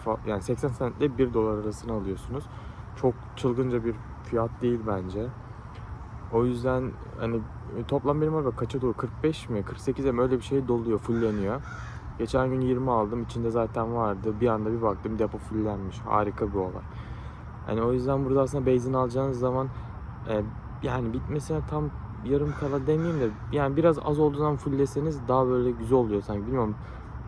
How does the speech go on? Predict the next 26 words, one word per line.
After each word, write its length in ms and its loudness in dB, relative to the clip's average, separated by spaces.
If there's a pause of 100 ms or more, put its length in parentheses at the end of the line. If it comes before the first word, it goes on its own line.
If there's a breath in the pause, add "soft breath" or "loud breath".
Bana 160 4
öyle 240 4
yap-, 280 0
yapıyorum. 460 -2
Daha 160 4
ikinci 420 -4
benzin 260 0
alışım 420 -6
gerçi 340 -6
de. 160 -6 (880 loud breath)
Hani 200 -2
hoşuma 440 -2
gitti 260 -2
açıkçası 300 -4
böyle 200 2
f-, 400 -6
depo 220 4
full 260 0
görmek. 480 2
Çünkü 220 -4
Türkiye'de 560 0
bir 80 -6
depo 200 2
full 200 -4
diyeceksin. 480 -2 (340 loud breath)
Dünyalarca 580 2